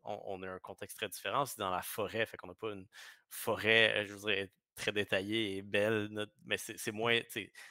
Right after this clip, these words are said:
le, la conception de niveau est moins dense, on dirait, qu'un Dead Finch, mais on s'est quand même beaucoup inspiré de ça pour toute, hem, la façon de guider les joueurs, heu,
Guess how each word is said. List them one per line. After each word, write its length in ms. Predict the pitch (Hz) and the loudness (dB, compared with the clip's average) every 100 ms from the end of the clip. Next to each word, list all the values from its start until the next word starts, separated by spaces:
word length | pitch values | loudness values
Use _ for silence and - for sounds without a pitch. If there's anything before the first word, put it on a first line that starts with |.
| - _ - | -20 _ 0
le, 140 | 113 | 0
la 200 | 117 107 | 6 4
conception 360 | - 123 123 143 | 4 -4 -4 -2
de 60 | |
niveau 220 | 123 113 120 | -2 4 4
est 40 | |
moins 220 | 110 110 95 - | 4 0 0 0
dense, 400 | 110 104 95 - | -2 -2 -6 -12
on 120 | 101 | -12
dirait, 200 | 95 107 | -8 -6
qu'un 260 | - 98 95 | -4 -4 -4
Dead 180 | 101 98 | -4 -6
Finch, 260 | - 175 - | -6 -8 -6
mais 60 | |
on 40 | 117 | -6
s'est 120 | 117 | 0
quand 100 | 123 | 2
même 100 | 127 | 2
beaucoup 180 | 117 120 | -2 -6
inspiré 320 | 107 117 107 | -6 -4 -4
de 120 | 101 - | -4 -6
ça 140 | 113 | -10
pour 200 | - 101 _ _ | -12 -20 _ _
toute, 260 | - - 104 | -20 -6 -2
hem, 300 | 92 90 87 _ - - - _ - | -2 -4 -14 _ -20 -20 -20 _ -2
la 80 | 110 | -2
façon 260 | 110 - | -2 -6
de 60 | 110 | -10
guider 260 | 110 107 107 | -10 -4 -2
les 140 | 104 | -2
joueurs, 600 | 107 104 104 104 104 104 | -4 0 2 2 0 -2
heu, 140 | 104 | -4